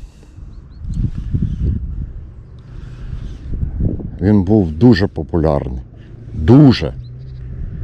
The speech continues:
Ну, то, то був красень. То що був, він є, але є такий інсайт, що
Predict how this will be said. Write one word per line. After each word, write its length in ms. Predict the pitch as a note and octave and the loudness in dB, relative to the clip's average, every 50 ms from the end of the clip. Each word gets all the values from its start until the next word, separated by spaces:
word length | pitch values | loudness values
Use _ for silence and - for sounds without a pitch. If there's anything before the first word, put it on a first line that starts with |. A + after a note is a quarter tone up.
| - - - - - - - - - | -8 -8 -8 -8 -6 -6 -6 -4 0
Ну, 440 | F#2 F#2 G#2 A2 G#2+ G2+ G2 G2+ - - - - - - - - - | 2 4 6 6 6 6 4 2 0 -2 -8 -18 -18 -18 -16 -2 2
то, 400 | A2+ A2+ G#2+ G#2 G2+ G2 E2+ C#2 - - - - - - - - - - - - - - - - - - - - - - - - - - - | 4 4 6 6 4 4 2 0 -4 -8 -8 -10 -12 -16 -18 -18 -12 -10 -10 -10 -8 -8 -10 -10 -10 -14 -16 -16 -16 -18 -18 -18 -18 -8 0
то 160 | - A#2 A#2 | 4 4 6
був 220 | G#2 G#2 G#2+ F#2+ | 6 6 4 4
красень. 500 | - - G2+ G#2 G#2 G2 - - E2+ D2+ C#2 - - | 2 2 2 2 2 2 0 -4 -4 -6 -6 -4 -2
То 100 | - F3 | -2 -2
що 180 | - - C4+ G3 | 2 2 4 4
був, 320 | A2 F#2 A2 G#2+ F#2+ E2 | 4 6 6 6 6 4
він 220 | F#2 D3 E3 C#3+ | 4 4 4 4
є, 260 | B2 B2+ F3+ G#3 E3 - - | 4 4 4 4 4 2 0
але 460 | - A#2 C3 D3+ E3 F3 E3 A#2 F2 | 0 2 4 6 6 6 6 6 4
є 200 | F2+ G2+ B2+ D#3+ | 4 4 2 2
такий 280 | D3+ D#3+ B2+ A#2 D3 D3 | 2 0 0 2 2 4
інсайт, 540 | C3+ B2+ A#2 - - - F3 F#3 G3 G3+ - - - - - - - - - - - - - - | 4 4 2 0 0 0 0 2 2 2 0 -2 -6 -16 -18 -18 -18 -18 -18 -18 -16 -14 -14 -8
що 920 | - - - - - - - - C3 C3 B2+ B2 B2 B2 A#2 A#2 A#2 - | -4 -2 0 2 2 2 2 4 4 4 6 6 6 4 4 4 2 0